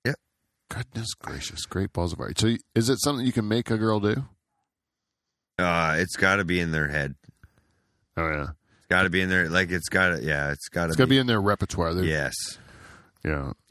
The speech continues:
Speaker 1: Yeah, you're not just taking, uh, you're not just taking
Speaker 2: Is it pee, do you think?
Speaker 1: Uh, it had zero aroma. Like, it didn't smell, like,
Speaker 2: Mm.
Speaker 1: piss smells, you know what I
Speaker 2: Yeah,
Speaker 1: mean?
Speaker 2: yeah, I know.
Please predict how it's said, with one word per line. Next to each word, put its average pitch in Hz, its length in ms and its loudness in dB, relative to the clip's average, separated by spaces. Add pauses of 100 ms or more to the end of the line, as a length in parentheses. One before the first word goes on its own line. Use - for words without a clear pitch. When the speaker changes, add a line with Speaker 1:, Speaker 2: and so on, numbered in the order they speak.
Speaker 1:
Yeah, 113 60 4
you're 127 120 4
not 143 220 4
just 127 200 -2
taking, 98 500 2
uh, 80 280 0
you're 92 140 2
not 95 180 0
just 85 260 -6 (220)
taking 139 140 4
Speaker 2:
Is 139 100 4
it 147 100 2
pee, 160 260 6
do 147 80 -2
you 139 60 0
think? - 300 -6 (1040)
Speaker 1:
Uh, 104 440 4
it 110 120 2
had 110 260 2
zero 104 600 2
aroma. 113 300 0 (560)
Like, 85 200 0
it 90 140 0
didn't 95 220 0
smell, 101 280 -2
like, 101 140 2
Speaker 2:
Mm. 76 120 -12
Speaker 1:
piss 139 240 2 (200)
smells, 104 480 -2 (140)
you 85 120 -4
know 90 180 -2
what 90 80 0
I - 40 2
Speaker 2:
Yeah, 117 200 2
Speaker 1:
mean? 117 100 0
Speaker 2:
yeah, 113 100 -2
I 113 60 -4
know. 107 220 -6